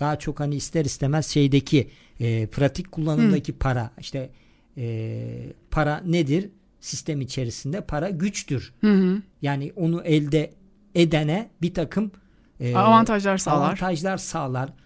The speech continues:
Speaker 1: Farklı olmasını, hatta belki farklı o-, olma değil de farklı görünmesini filan,
Speaker 2: Hı hı.
Speaker 1: e,
Speaker 2: Hı hı.
Speaker 1: sağlıyor. Şimdi, e, aklıma bir şey geldi.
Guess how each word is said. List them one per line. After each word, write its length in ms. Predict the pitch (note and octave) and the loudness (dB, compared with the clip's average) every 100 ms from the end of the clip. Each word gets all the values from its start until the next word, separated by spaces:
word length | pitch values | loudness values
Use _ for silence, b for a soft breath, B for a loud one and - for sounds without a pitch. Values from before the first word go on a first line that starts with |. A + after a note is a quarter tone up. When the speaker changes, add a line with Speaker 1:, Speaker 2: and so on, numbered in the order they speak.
| _ | _
Speaker 1:
Farklı 540 | - E3 D3 - G3 G#3+ | -8 -4 -4 -4 -4 -2
olmasını, 800 | G3 D#3+ D#3 D3 - D#3+ C#3+ A#2+ - _ _ _ | 0 0 2 -2 -2 -2 -2 -4 -10 _ _ _
hatta 380 | - C3 - D3 | -12 -10 -6 -6
belki 260 | C#3+ C#3 - | -4 -8 -6
farklı 380 | D3 B2+ E3+ E3+ | -4 -4 -6 -8
o-, 240 | F3+ - _ - | -8 -12 _ -2
olma 360 | D3 D#3 D#3+ | 0 0 -2
değil 140 | G#3+ F#3 | -2 -4
de 60 | |
farklı 420 | - C#3 C3 - | -4 -4 -4 -6
görünmesini 800 | E3 C3+ D3 D#3 D#3 D#3 - E3+ | -4 -2 0 0 -2 -4 -4 -6
filan, 320 | D#3+ D#3+ E3 - _ _ _ - | -4 -6 -6 -8 _ _ _ 2
Speaker 2:
Hı 60 | |
hı. 280 | F#3+ G3+ A3 A3+ | 4 6 4 0
Speaker 1:
e, 200 | C#3 B2 | -4 -2
Speaker 2:
Hı 40 | B2 | 0
hı. 60 | |
Speaker 1:
sağlıyor. 600 | G3+ A3+ C#3 E3 A3+ C3 b b b | 0 2 0 -2 -2 -2 b b b
Şimdi, 280 | - D#3 D3+ | -8 -6 -4
e, 400 | - D#3+ B2+ C3 | -6 -6 -6 -4
aklıma 460 | C#3 B2+ D#3 D#3+ | -6 -6 -4 -4
bir 60 | C#3+ | -6
şey 200 | - F#3+ | -6 -6
geldi. 460 | F#3 D3 B2 A#2 | -4 -6 -4 -6